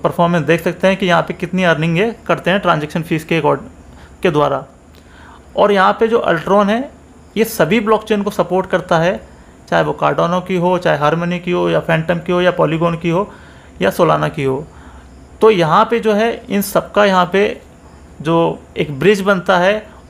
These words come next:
उसको सपोर्ट करता है Ultron। मीन्स Cardano की भी यहाँ पे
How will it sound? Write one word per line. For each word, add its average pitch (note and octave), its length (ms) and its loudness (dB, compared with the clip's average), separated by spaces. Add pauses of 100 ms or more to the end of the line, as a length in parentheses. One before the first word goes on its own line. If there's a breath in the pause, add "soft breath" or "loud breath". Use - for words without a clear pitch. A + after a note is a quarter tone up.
उसको G#3+ 220 0
सपोर्ट G#3+ 440 0
करता G3 260 2
है G#3+ 120 4
Ultron। D3 440 -2 (380 loud breath)
मीन्स A3+ 340 0 (720)
Cardano E3 480 4
की A3+ 100 0
भी A3 140 -2
यहाँ G#3+ 140 4
पे G#3+ 320 2